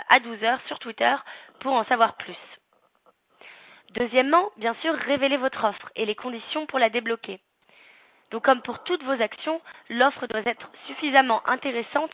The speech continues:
pour éveiller l'attention de votre public. Donc ici, euh, l'offre générique, euh, que j'ai rédigée, offre exclusive Twitter, début maintenant. Moins cinquante pour cent sur tous nos pulls pendant vingt-quatre heures. Retweetez l'offre, nous débloquons la promo des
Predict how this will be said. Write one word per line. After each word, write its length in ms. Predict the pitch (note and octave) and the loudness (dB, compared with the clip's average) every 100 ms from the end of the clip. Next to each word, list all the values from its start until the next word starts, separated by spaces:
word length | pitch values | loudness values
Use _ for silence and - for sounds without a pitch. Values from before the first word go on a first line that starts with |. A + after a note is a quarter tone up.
| - - - | -14 -20 -10
pour 140 | A#3 | -2
éveiller 320 | A#3 A3 A#3+ C#4+ | 0 0 0 0
l'attention 420 | A3+ A3+ G#3 C#4+ | 0 -2 -8 -6
de 100 | B3 | -6
votre 260 | A3+ - | -8 -10
public. 360 | G#3+ G#3+ F#3+ F#3 - - _ _ _ - - _ _ | -12 -14 -14 -18 -20 -20 _ _ _ -20 -20 _ _
Donc 220 | A3 A3 | -8 -6
ici, 420 | B3+ G#3 - B3+ - | -8 -10 -8 -6 0
euh, 520 | G3 F#3+ F3+ F3 F3 F3+ - | 4 4 2 -6 -12 -10 2
l'offre 320 | A3+ - A#3 | 2 2 -4
générique, 640 | G#3 G3+ G3 B3 - - | -4 -4 -4 -6 -8 -6
euh, 240 | - G3 F#3+ | -4 -2 -4
que 140 | B3+ | -6
j'ai 120 | A#3+ A#3+ | -4 -4
rédigée, 520 | G#3 F#3 G3 D#4 G4+ - - - | -6 -6 0 0 0 -12 -20 2
offre 220 | C#4 - - | 2 2 -6
exclusive 500 | - - G#3+ F#3+ - | -8 -10 -10 -10 -8
Twitter, 400 | C#4+ C4+ A#3+ E4 - - - _ | -10 -2 2 2 0 -16 -20 _
début 260 | A3+ C#4+ C4+ | -2 -2 0
maintenant. 440 | C#4 B3 G#3 F#3 - _ _ _ _ - | 0 0 -4 -10 -12 _ _ _ _ -2
Moins 160 | B3 C#4+ | 0 2
cinquante 300 | C4+ B3+ A#3 | -2 -6 -6
pour 160 | B3+ | -8
cent 160 | - A#3 | -4 -6
sur 200 | - - | -6 -12
tous 160 | - C#4+ | -8 -6
nos 120 | A3 | -6
pulls 340 | - C#4 D4 - | -4 0 0 0
pendant 240 | G#3+ A#3 | -2 0
vingt-quatre 420 | A#3+ A#3 G#3+ - - | 0 -2 -4 -6 -8
heures. 240 | - - _ _ - - | -8 -14 _ _ -20 -8
Retweetez 420 | G#3+ C4+ C4+ A3 | -4 -4 -4 2
l'offre, 300 | F#3+ C4 - - | 6 6 2 -12
nous 160 | A3 | -8
débloquons 420 | A#3+ G#3+ F#3+ - C4 | -6 -4 -4 -2 2
la 120 | G#3 | 2
promo 440 | - F#3 A3 C4 - | 0 -4 0 0 -2
des 220 | G3+ A#3+ | 0 0